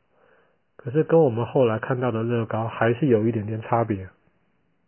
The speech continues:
一直到后来，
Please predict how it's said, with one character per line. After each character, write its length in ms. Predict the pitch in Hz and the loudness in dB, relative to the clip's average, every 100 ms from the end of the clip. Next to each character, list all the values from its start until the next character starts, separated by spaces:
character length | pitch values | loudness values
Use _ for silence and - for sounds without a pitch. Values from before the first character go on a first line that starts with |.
| _ _ _ _ _ _ _ _ _ _ _ _ _ _ _ _ _ _ _ _ _ - | _ _ _ _ _ _ _ _ _ _ _ _ _ _ _ _ _ _ _ _ _ -6
一 80 | |
直 140 | 196 170 | 0 4
到 140 | 175 | 4
后 280 | 170 202 143 | 4 6 6
来， 340 | 113 98 98 | 6 2 -2